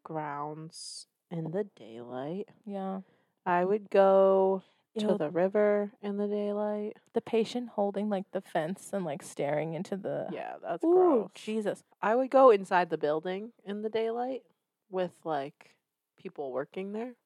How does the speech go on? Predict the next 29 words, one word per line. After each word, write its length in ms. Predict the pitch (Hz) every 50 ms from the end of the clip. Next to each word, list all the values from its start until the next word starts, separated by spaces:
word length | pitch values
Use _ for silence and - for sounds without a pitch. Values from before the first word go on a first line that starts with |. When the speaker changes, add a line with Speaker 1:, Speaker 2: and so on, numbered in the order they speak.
| _ _ _ _ _ _ _ _ _ -
Speaker 1:
Yeah. 160 | 277 277 277
Speaker 2:
The 80 | - -
school? 320 | - - 190 185 254 302 _ _ _ _ _ _ _ _ _ _ -
Speaker 1:
No, 180 | 156 117 - - _ _ _ -
in 80 | 170
the 80 | 160 147
building. 420 | 147 131 120 127 127 127 160 175 -
Speaker 2:
Mm. 240 | 196 196 190 175 185 _ _ _ _ _ _ _ _ _ _ _ _ _ _ _ -
Speaker 1:
I 100 | 190 185
would 160 | 185 180 156
never 260 | 151 139 143 147 147 131
go 140 | 135 127 123
in 60 | 123
the 80 | 135 139
tunnel. 480 | - - 139 143 143 139 139 151 160 _ _ _ _ _ _ _ _ _ _ _ -
Speaker 2:
I 80 | - 208
think 140 | 214 226 269
it's 120 | 285 -
totally, 300 | - - 196 190 196 196
like, 300 | 185 175 160 165 - - _ _ _ _ _ _ _ _ _ -
you 120 | 180 185
can't 260 | - - 208 180 180 - _ _
get 140 | - 180 170
in 60 | 165
there 120 | 165 - -
at 80 | -
all 160 | - - 170 -
now. 220 | - 107 202 - _ _ _ _ -
Speaker 1:
Mm. 500 | 190 185 185 185 180 170 165 160 160 170